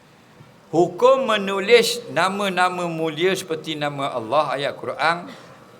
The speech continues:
pada sesuatu, hukumnya harus. Tetapi bila diletak di bawah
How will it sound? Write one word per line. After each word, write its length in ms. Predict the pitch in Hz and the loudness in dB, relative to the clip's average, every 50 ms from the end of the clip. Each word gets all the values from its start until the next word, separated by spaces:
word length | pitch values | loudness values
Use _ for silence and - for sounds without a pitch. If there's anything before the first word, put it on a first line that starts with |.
| - - | -20 -2
pada 800 | - 139 139 135 - - 160 170 175 180 175 170 170 170 175 180 - - - - - - - - - | 0 2 2 2 0 -2 -2 0 0 0 0 0 -2 -4 -6 -8 -12 -18 -20 -20 -20 -20 -20 -20 -20
sesuatu, 800 | - - - 160 170 156 - - 156 160 165 160 - - 120 104 90 85 85 - - - - - - - - - - | -16 -8 -4 -4 -4 -2 -2 0 2 2 2 2 -2 -8 -10 -10 -10 -12 -16 -20 -20 -20 -20 -20 -20 -20 -18 -10 -6
hukumnya 560 | 143 147 151 - - 185 185 175 180 165 151 | -6 -6 -6 -4 -4 -4 -4 -2 -6 -8 -8
harus. 400 | 156 147 131 113 92 - - - - - - - - - - - - - - - - - - - - - - - - - - | -8 -8 -10 -10 -12 -14 -16 -20 -20 -20 -20 -20 -20 -20 -20 -20 -20 -20 -20 -20 -20 -20 -20 -20 -20 -20 -20 -20 -20 -12 -8
Tetapi 480 | - 160 156 202 180 170 233 233 208 | -6 -2 2 2 2 2 0 -2 -2
bila 200 | 185 196 196 202 190 | -2 0 0 0 0
diletak 640 | 170 180 180 190 185 185 190 254 262 254 - - 170 | 0 -2 -4 -4 -4 -4 -2 0 0 0 0 -2 -6
di 160 | 151 170 156 | -6 -6 -2
bawah 400 | 143 139 131 123 113 117 123 - | 0 0 2 2 0 -2 -4 -4